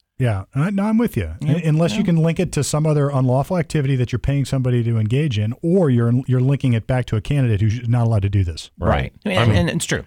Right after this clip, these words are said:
Speaker 2: Yeah, exactly.
Speaker 1: Well, look,
Speaker 2: And, and, well, and, and quickly, another Columbus Park is gonna change its name from Columbus
Speaker 1: <sighs> Ugh.
Speaker 2: Park. They're going to hide Columbus name again.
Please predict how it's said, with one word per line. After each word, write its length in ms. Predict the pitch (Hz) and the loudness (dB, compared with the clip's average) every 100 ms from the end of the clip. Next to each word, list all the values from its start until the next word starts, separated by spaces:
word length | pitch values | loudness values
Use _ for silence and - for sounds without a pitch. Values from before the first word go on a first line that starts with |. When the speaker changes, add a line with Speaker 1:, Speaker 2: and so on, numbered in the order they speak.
| - | -6
Speaker 2:
Yeah, 200 | 90 78 | -4 -4
exactly. 440 | 87 78 78 78 | -6 -6 -4 -4
Speaker 1:
Well, 120 | 143 | 0
look, 80 | 156 | 0
Speaker 2:
And, 220 | 156 147 - - | 0 -4 -6 -4
and, 200 | 117 - | -4 -2
well, 220 | 123 110 - | -4 -4 -6
and, 120 | - - - | -8 -8 -6
and 240 | - - | -6 -6
quickly, 440 | - 123 - 69 - _ _ | -8 -8 -6 -8 -10 _ _
another 500 | - 92 98 92 101 95 | -4 0 0 0 -4 -6
Columbus 400 | - 76 76 73 | -6 -4 -4 -8
Park 460 | - 78 60 - - _ _ _ _ _ _ _ _ | -8 -8 -8 -12 -20 _ _ _ _ _ _ _ _
is 240 | - 98 | -4 -4
gonna 220 | 107 85 | -2 -4
change 260 | 82 71 64 | -4 -6 -8
its 120 | 78 | -10
name 220 | - 60 | -12 -12
from 180 | 65 73 | -10 -12
Columbus 500 | - 64 64 62 - - _ | -12 -12 -12 -12 -14 -18 _
Speaker 1:
<sighs> 180 | _ - | _ -4
Ugh. 400 | 120 95 - - | -2 0 -2 -4
Speaker 2:
Park. 280 | 85 - - - - _ | -6 -10 -18 -20 -20 _
They're 100 | 101 | -8
going 260 | 80 80 80 | -6 -4 -6
to 60 | |
hide 340 | 71 78 69 67 | -6 -8 -10 -10
Columbus 420 | - 69 65 69 | -12 -12 -10 -12
name 180 | 69 67 | -12 -10
again. 280 | 67 65 | -10 -12